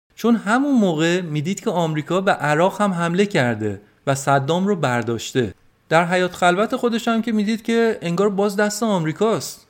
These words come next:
از اون طرف هم نگاه می‌کرد، می‌دید که ناتو همینطور داره پیشروی می‌کنه.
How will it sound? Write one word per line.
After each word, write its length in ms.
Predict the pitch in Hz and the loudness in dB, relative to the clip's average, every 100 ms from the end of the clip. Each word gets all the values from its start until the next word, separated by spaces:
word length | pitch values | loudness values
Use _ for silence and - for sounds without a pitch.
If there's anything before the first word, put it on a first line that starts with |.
| _ _ _ _ | _ _ _ _
از 160 | 151 170 | -2 2
اون 100 | 247 | 2
طرف 300 | 226 180 156 | 2 0 0
هم 120 | 139 | -2
نگاه 340 | 131 135 185 | 0 0 0
می‌کرد، 400 | 220 240 226 220 | 0 0 0 0
می‌دید 280 | 175 170 202 | -2 -4 -4
که 360 | - 214 214 214 202 | 0 2 2 0 -6
ناتو 360 | 151 170 220 | -2 -2 0
همینطور 540 | 208 175 208 247 233 190 | -2 -2 0 0 2 2
داره 180 | 165 175 | 2 0
پیشروی 480 | 160 - 131 123 | -4 0 0 2
می‌کنه. 460 | 131 117 107 101 | 0 -2 -4 -8